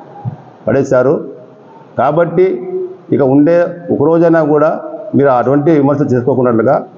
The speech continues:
ప్రజలకు మీ ద్వారా ఏం చెప్పాలనుకున్నారో, మీరు గెలిస్తే ఏం అభివృద్ధి చేయాలనుకున్నారో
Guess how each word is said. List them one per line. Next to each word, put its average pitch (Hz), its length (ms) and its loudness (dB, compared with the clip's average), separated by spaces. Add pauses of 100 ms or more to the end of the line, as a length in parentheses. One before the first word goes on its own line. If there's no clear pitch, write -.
(380)
ప్రజలకు 190 380 2 (720)
మీ 151 100 4 (180)
ద్వారా 165 280 2 (800)
ఏం 185 80 4 (100)
చెప్పాలనుకున్నారో, 156 680 2 (640)
మీరు 151 240 2
గెలిస్తే 175 360 2 (880)
ఏం 202 160 2
అభివృద్ధి 180 280 0
చేయాలనుకున్నారో 156 560 2